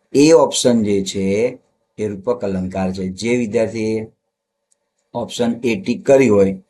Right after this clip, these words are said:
એનો એક માર્ક એમને મળી શકે એવું છે.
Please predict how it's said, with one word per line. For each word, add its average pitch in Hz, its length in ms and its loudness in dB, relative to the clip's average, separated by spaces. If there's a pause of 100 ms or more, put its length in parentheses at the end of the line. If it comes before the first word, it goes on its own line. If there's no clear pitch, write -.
(540)
એનો 110 480 0
એક 110 220 -2
માર્ક 101 280 -4
એમને 95 420 -4
મળી 104 260 0
શકે 98 280 -6
એવું 95 180 -2
છે. 139 200 -6